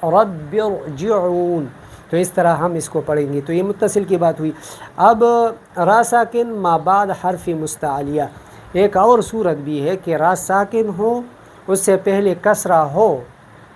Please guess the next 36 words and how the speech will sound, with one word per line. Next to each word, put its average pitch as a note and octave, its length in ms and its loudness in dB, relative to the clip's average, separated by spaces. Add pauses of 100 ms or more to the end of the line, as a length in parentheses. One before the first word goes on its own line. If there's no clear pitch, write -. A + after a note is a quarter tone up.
(120)
را F3+ 260 4
ساکن B3 420 2
ہو، A#3 280 -4
اس G#3 80 -2
سے G3+ 140 0
پہلے G3 400 0
کسرہ F#3 300 0
ہو، D3+ 400 2 (1200)
لیکن F#3+ 420 4
یہ A#3+ 200 2
ہے E3+ 240 0 (720)
کہ F#3 220 4 (280)
اس G3+ 180 0
کو G#3+ 140 2
ہم G#3 140 2
نے A3 140 4
باریک F#3+ 400 2
پڑھنا D#3 300 0
ہے، D#3+ 120 -2
لیکن G#3 400 -2 (120)
اگر G#3 320 0
اس G3+ 220 -4
کے F#3 160 -4 (100)
بعد F3 200 2 (160)
حرف F#3 240 -4
مستعلیہ F#3+ 800 -2
ہو F#3 240 0 (320)
تو D#3+ 140 0
پھر F#3 200 -2
ہم F3 220 -2
اس F3+ 120 -6
کو E3+ 180 -6
باریک D3+ 360 -2
نہیں D3+ 300 -2
پڑھ C3+ 160 -4
سکتے۔ C3+ 320 -6